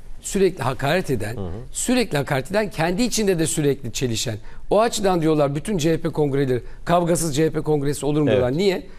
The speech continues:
Speaker 2: Evet.
Speaker 1: Çünkü birbirlerinden nefret ediyorlar aynı zamanda. Hiç siz ak Parti içerisinde, M H P içe-, şu-, şöyle bir klik duydunuz mu? Şu hale bakın ya. Trabzon kliği, Tunceli kliği. Bu ne demek ya? Bir siyasi parti içerisinde iki tane şehir isminden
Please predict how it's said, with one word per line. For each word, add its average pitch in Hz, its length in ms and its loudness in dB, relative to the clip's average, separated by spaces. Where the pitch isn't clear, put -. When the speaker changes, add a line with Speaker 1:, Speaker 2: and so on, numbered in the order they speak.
Speaker 2:
Evet. 90 220 -2
Speaker 1:
Çünkü 202 320 -2
birbirlerinden 208 680 2
nefret 180 380 0
ediyorlar 175 380 4
aynı 131 180 2
zamanda. 113 360 -2
Hiç - 140 0
siz 180 420 -2
ak 214 220 0
Parti 165 260 0
içerisinde, 147 640 0
M 170 180 2
H 175 60 2
P 180 140 4
içe-, - 240 -2
şu-, - 160 -8
şöyle 269 320 0
bir 202 140 -2
klik 190 280 0
duydunuz 170 340 0
mu? 139 60 -6
Şu 214 180 -2
hale 220 180 4
bakın 139 220 -2
ya. 120 80 -2
Trabzon 202 440 2
kliği, 160 320 -4
Tunceli 143 420 0
kliği. 101 240 -6
Bu 220 160 2
ne 294 120 2
demek 143 320 2
ya? 170 140 2
Bir 180 40 -6
siyasi 208 400 2
parti 170 280 0
içerisinde 151 600 0
iki 185 200 -2
tane 180 380 2
şehir 208 320 2
isminden 139 520 0